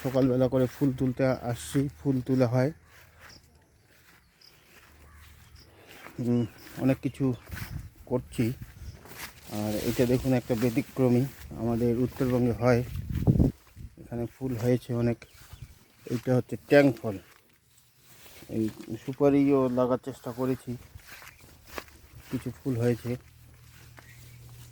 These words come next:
জঙ্গল করেছি, আপাতত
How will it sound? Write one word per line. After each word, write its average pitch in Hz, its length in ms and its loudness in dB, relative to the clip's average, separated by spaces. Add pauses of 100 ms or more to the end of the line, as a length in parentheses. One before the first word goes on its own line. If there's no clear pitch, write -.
(880)
জঙ্গল 120 440 4 (140)
করেছি, 120 480 -2 (960)
আপাতত 131 300 -4